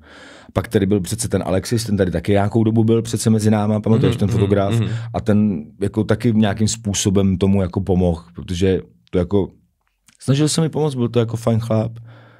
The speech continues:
Speaker 1: A, a takhle si myslím, nebo já nevím, jak by, a pak jsme přece spolu jeli do toho Lozán, ne?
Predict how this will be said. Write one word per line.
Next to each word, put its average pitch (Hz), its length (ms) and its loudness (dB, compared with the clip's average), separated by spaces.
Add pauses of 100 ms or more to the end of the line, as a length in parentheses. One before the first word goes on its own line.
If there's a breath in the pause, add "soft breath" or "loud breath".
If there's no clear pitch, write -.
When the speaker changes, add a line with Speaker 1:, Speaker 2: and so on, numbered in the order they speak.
(200 loud breath)
Speaker 1:
A, 87 240 -2 (2000)
a 85 100 0 (220)
takhle 156 260 0
si 185 140 0
myslím, 151 240 2
nebo 104 180 4
já 104 160 0
nevím, 170 140 -2
jak 170 100 -4
by, 143 100 -6
a 101 80 2
pak 107 180 2
jsme 120 140 4
přece 113 260 -4
spolu 113 260 0
jeli 120 140 2
do 120 80 2
toho 123 160 2
Lozán, 127 440 0
ne? 80 140 -4